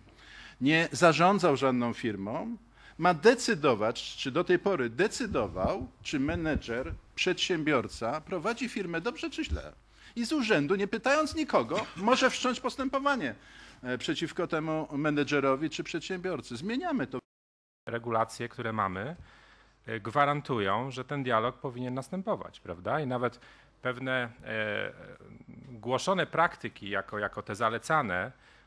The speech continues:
Speaker 2: mówią o tym, że, e, te regulacje powinny być przestrzegane. No, samo konsultacje społeczne założeń do ustawy, prawda? Jest to f-, fenomenalny, e, e, etap, e, tworzenia prawa, gdzie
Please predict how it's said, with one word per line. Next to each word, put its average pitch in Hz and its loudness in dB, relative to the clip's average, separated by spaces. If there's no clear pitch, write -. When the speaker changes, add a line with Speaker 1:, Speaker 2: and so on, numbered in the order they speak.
Speaker 2:
mówią 131 -4
o 107 -2
tym, 147 -6
że, 120 -2
e, 104 -10
te 135 -4
regulacje 123 -2
powinny 123 -6
być 113 -14
przestrzegane. 85 -4
No, 117 -6
samo 151 0
konsultacje 143 -2
społeczne 123 -4
założeń 120 2
do 110 0
ustawy, 82 -4
prawda? 110 -4
Jest - -14
to 135 -2
f-, - -12
fenomenalny, 151 0
e, 113 -8
e, 104 -10
etap, - 2
e, 117 -14
tworzenia 131 -10
prawa, 117 -4
gdzie 120 0